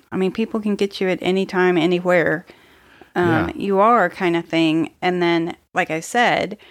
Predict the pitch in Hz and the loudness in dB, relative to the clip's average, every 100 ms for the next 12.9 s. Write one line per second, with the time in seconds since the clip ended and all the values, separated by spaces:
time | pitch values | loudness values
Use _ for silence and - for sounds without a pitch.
0 | - _ _ - - 175 147 - - - | -20 _ _ -14 -4 -2 -2 -4 -8 -12
1 | _ _ 185 180 185 180 180 170 170 175 | _ _ -8 -2 0 2 2 0 0 0
2 | 165 156 - 202 185 165 165 165 190 180 | 2 0 -2 -4 -2 -4 -6 0 2 2
3 | - - - - 95 82 73 - - 208 | -2 -16 -20 -12 -4 -2 -4 -8 -4 2
4 | 196 165 - - 208 190 165 170 - 180 | 2 2 -2 -4 -2 2 0 -2 -2 0
5 | 175 - _ 196 196 _ _ _ _ _ | -2 -6 _ -6 -6 _ _ _ _ _
6 | _ _ _ _ _ - 175 - 170 170 | _ _ _ _ _ -10 -8 -4 -2 0
7 | 165 175 240 190 156 160 165 175 - - | 0 2 2 2 0 0 2 0 -2 -16
8 | - - - - - 208 - 294 - 151 | -18 -16 -18 -20 -6 -6 -4 -8 -4 -4
9 | 120 - 220 214 208 226 359 185 156 180 | -4 -2 2 2 2 2 2 2 0 -2
10 | 202 208 220 247 269 147 143 139 143 127 | -4 -4 -2 0 2 2 2 0 2 2
11 | 143 131 139 - 120 143 - 202 143 - | 2 2 0 0 2 2 2 0 -2 -6
12 | 113 - 175 110 127 147 175 101 | -6 -4 -4 -2 0 0 -2 -4